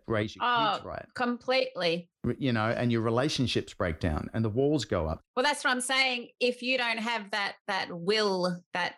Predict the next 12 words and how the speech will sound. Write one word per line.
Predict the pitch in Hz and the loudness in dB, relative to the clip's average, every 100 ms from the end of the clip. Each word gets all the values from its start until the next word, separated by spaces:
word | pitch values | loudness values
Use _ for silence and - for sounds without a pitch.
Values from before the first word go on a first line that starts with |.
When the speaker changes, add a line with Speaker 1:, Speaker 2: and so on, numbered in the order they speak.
| - | -4
Speaker 2:
base | 180 202 - | -2 0 -2
chakra, | - 165 175 - 160 160 - | -2 -2 -2 -2 -2 -2 -2
Speaker 1:
Mm. | 131 | 0
Speaker 2:
which | 190 190 185 | 0 2 2
is | 170 - - - | 0 -2 -12 -2
connecting | 175 190 - 175 165 | 0 0 -2 0 0
to | 180 | 2
Speaker 1:
To | 170 | 0
Speaker 2:
Mother | 170 160 | 2 0
Speaker 1:
try. | 165 180 160 | 0 0 -2
Speaker 2:
Earth, | 175 - | -4 -2
if, | 175 | -2